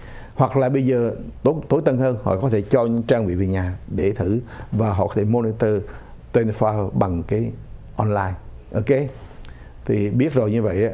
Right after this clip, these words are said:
thì bây giờ họ phải trị bệnh. Thì trị chính là những cái bệnh gây ra như vậy, nghẹt mũi, bị septum infection, trị cái tớ, máu cao, đường cao, mỡ cao, trị cái đó.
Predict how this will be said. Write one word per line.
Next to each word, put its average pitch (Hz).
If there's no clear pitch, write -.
thì 101
bây 107
giờ 107
họ 98
phải 104
trị 107
bệnh. 104
Thì 117
trị 101
chính 131
là 98
những 92
cái 135
bệnh 98
gây 110
ra 104
như 107
vậy, 87
nghẹt 87
mũi, 98
bị 87
septum 127
infection, 127
trị 85
cái 98
tớ, 113
máu 113
cao, 107
đường 90
cao, 113
mỡ 92
cao, 101
trị -
cái 110
đó. 113